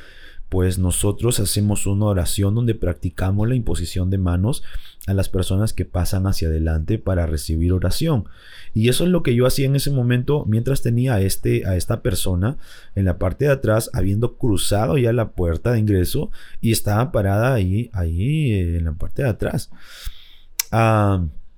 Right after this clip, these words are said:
yo lo perdí de vista, yo, yo lo, yo perdí de vista a esta persona. Ah, recuerdo cuando solo alcé mi mirada y ya no estaba, no sé en qué momento se fue.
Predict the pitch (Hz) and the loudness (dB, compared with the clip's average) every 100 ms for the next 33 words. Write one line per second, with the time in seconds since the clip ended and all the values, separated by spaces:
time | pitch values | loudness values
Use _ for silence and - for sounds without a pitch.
0 | - - - - - - - - _ - | -18 -20 -20 -18 -18 -18 -20 -20 _ -20
1 | - - - - - - - - - 117 | -20 -20 -20 -20 -20 -20 -20 -14 -2 -2
2 | 95 90 120 139 185 214 - 104 92 95 | -2 -2 0 2 2 0 2 2 2 2
3 | 127 131 95 90 104 92 113 - - 95 | 2 2 2 0 -2 0 -2 -4 -6 0
4 | 104 139 147 - 90 98 104 120 - - | 2 0 -2 -6 -2 0 0 -2 -8 -4
5 | 110 87 82 92 131 101 98 110 104 113 | -2 0 0 2 2 2 0 -2 -2 -4
6 | 104 85 90 87 110 214 - - - - | -4 -4 -4 -2 -2 -4 -10 -20 -20 -20
7 | - - - - - - 104 101 98 92 | -20 -20 -20 -20 -14 -4 0 0 2 0
8 | 90 87 85 85 - - _ - - _ | 0 0 -2 -2 -6 -14 _ -20 -20 _
9 | _ 104 98 - 98 113 - 127 117 110 | _ -4 -4 0 0 2 0 0 2 2
10 | 104 98 92 92 87 98 110 135 107 98 | 2 2 2 0 0 -2 0 0 0 0
11 | 110 127 95 90 107 147 - 90 95 135 | 0 0 0 2 0 -2 -4 -2 -2 0
12 | 131 - 104 101 87 110 156 160 139 139 | 0 0 0 0 0 -2 -2 -4 -2 0
13 | 123 135 131 92 - 101 90 | 0 0 -2 -2 -2 0 -2